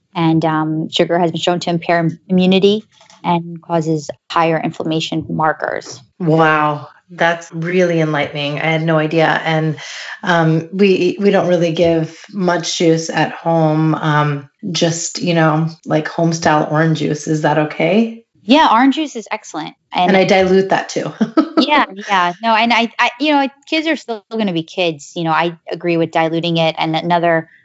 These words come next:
Speaker 1: you know, quick trick is actually making them into popsicles. You dilute the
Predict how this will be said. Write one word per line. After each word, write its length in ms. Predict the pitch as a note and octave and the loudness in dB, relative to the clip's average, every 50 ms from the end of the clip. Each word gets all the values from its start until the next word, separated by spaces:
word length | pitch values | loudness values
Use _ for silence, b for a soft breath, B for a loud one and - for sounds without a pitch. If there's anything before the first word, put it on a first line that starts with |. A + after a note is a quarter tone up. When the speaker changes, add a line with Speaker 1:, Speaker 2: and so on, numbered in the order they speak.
| b b | b b
Speaker 1:
you 80 | - F3 | -2 0
know, 120 | E3 D#3+ | 0 0
quick 280 | E3+ - F3+ E3 E3+ - | 0 0 -2 -2 -2 -4
trick 300 | - - E3 D#3+ - - | -4 -4 -4 -2 -2 -4
is 120 | D#3+ D#3 | -4 -2
actually 360 | D#3+ D3+ D#3 - - - E3 | 0 -2 -2 -2 -4 -2 0
making 260 | D#3+ D#3+ D#3+ E3 E3+ D#3+ | 0 0 0 0 -2 0
them 80 | D#3+ | 0
into 200 | D#3+ D#3+ D#3+ E3 | 0 -2 -2 -6
popsicles. 800 | - - D#3 D3+ D#3 - - E3+ - F3+ E3+ F3 E3+ E3 E3 - | -6 -4 -2 -2 -2 -4 -8 -6 -4 -2 0 0 -2 -2 -4 -2
You 220 | E3 D#3+ D#3 D#3 | -2 0 0 0
dilute 500 | C#3+ D#3+ D#3+ D#3 D3+ D#3 D#3 D3+ D3+ - _ - | 0 0 0 0 0 0 -2 -2 -4 -6 _ -8
the 380 | D#3 D3+ D3 D3 C#3+ D3 D3 | -6 -6 -4 -4 -6 -6 -8